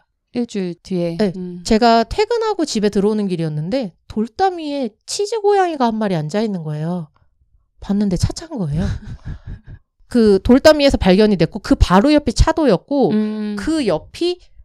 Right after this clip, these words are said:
Speaker 2: 무슨 동상 같은 게 있는데 거긴 사람이 올라갈 수가 없는 거예요.
Speaker 1: 음.
Speaker 2: 글로 넘어가면 끝인 거예요, 이제.
Speaker 1: 음.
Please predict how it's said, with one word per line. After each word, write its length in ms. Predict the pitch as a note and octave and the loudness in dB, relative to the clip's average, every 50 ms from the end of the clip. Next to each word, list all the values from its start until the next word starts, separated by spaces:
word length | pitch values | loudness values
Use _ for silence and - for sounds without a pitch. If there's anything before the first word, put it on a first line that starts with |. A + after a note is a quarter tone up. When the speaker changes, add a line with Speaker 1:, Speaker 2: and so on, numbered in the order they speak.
| - - | -8 -8
Speaker 2:
무슨 240 | F#3+ G3+ G#3 B3 A3+ | -8 -8 -8 -8 -6
동상 480 | - G3+ F#3 G3+ A#3+ B3 G4 G#4 G#4 | -2 0 0 0 0 0 -2 -2 -2
같은 300 | G4+ F#4+ F#4+ - - C#4 | -2 -4 -4 -4 -6 -6
게 120 | B3 A3 G3 | -4 -4 -4
있는데 260 | F3+ F3 F3+ F3+ E3+ | -4 -4 -6 -8 -8
거긴 300 | - - F3+ D#3+ F#3+ F3+ | -8 -8 -8 -6 -6 -6
사람이 400 | - - - - C5 C5+ B4+ F#4 | -8 -8 -8 -8 -8 -6 -4 -4
올라갈 340 | G#3+ F3 F#3 G#3 G#3 G#3 G#3 | -2 -2 -2 -2 -2 -2 -4
수가 220 | - - G3+ D#3+ D3 | -6 -8 -8 -8 -8
없는 320 | C#3 - E3 E3 F3 D#3+ | -8 -8 -8 -8 -6 -6
거예요. 220 | C#3+ D3 C#3+ G3 | -8 -8 -8 -6
Speaker 1:
음. 320 | G3 F#3+ F#3 F#3 F3+ F#3 E3+ - - - - _ _ _ | -6 -4 -6 -6 -8 -12 -16 -20 -20 -20 -20 _ _ _
Speaker 2:
글로 260 | - - B3 C#4+ E4+ | -4 0 0 2 2
넘어가면 440 | B3+ G3 F3 F#3 F#3+ F3+ F3+ E3+ E3 | 2 0 0 0 0 -2 -2 -6 -6
끝인 380 | - - - - - - G4+ E4+ | -10 -12 -14 -12 -10 -8 -6 -2
거예요, 220 | A3+ F3+ D#3 D3 D3 | -2 -2 -2 -2 -4
이제. 140 | F#3+ F#3 F3+ | -4 -4 -4
Speaker 1:
음. 120 | F3 F3 | -4 -8